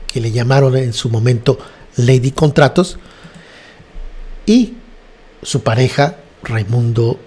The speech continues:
Riva Palacio. Entonces, dos millones de pesos el gobierno de la Ciudad de México le pagó en la época de Mancera a este señor, que obviamente, ¿ustedes creen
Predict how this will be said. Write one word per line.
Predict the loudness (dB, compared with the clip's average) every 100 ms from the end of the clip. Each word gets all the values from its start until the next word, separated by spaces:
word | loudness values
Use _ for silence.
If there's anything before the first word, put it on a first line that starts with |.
| -12
Riva | -6 -4 -2 -2 -4 -6
Palacio. | -4 -2 -2 -2 -2 -4 -18 -18
Entonces, | -2 2 2 0 -4 -6
dos | 0 6 6 6 0
millones | -2 -2 -2 2 2 2 0 -6 -8
de | -2 0
pesos | 4 4 4 0 -2 -8 -14 -6
el | -2
gobierno | 0 0 4 4 4 0
de |
la | -2 -4
Ciudad | -4 0 0 0 -12 -20 -20 -20 -12
de | -6 -2
México | 0 0 0 -2 -4 -4 -12 -20 -6
le | 4 6
pagó | 6 2 2 2 0 -4
en | -8 -4
la |
época | -6 -4 -4 -2 -4 -4
de | -4
Mancera | -4 -6 -4 -2 0 0 -4 -10 -20 _
a | -6 -6 -6
este | -8 -8 -4 -4 -4
señor, | -6 0 2 2 0
que | -4 -2 0
obviamente, | 2 4 2 2 0 0 -4 -4 -18 -20 _ _ _ _ _ _
¿ustedes | -4 0 0 0
creen | 0 0